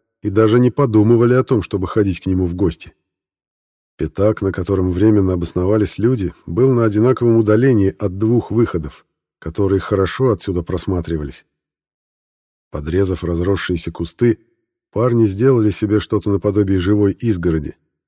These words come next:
которая визуально маскировала место их пребывания. После первой ночи Саша и Сергей вернулись с родника, где приводили себя в порядок. Леонид еще спал. Неожиданно Малышев застонал.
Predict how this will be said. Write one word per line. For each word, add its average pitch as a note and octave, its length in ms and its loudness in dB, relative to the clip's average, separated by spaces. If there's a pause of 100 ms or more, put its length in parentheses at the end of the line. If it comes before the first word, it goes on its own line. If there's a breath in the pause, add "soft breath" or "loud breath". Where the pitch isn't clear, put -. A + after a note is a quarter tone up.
(140)
которая G2+ 440 0
визуально A2 540 2
маскировала A2 640 0
место F2 360 -2
их D#2+ 140 -6
пребывания. F2 540 -4 (880)
После D#2+ 320 -6
первой F#2 320 0
ночи G#2+ 300 0
Саша A2 400 -2
и G2 80 0
Сергей G2+ 400 0
вернулись F#2 480 -2
с - 100 -8
родника, F2+ 560 -2 (160)
где F#2 260 -4
приводили F#2 460 -4
себя F2 240 -4
в E2 80 -10
порядок. F2+ 480 -4 (880)
Леонид F#2+ 420 0
еще F2 220 -8
спал. D#2+ 420 -8 (960)
Неожиданно A#2+ 440 2
Малышев B2+ 360 2
застонал. G#2+ 640 0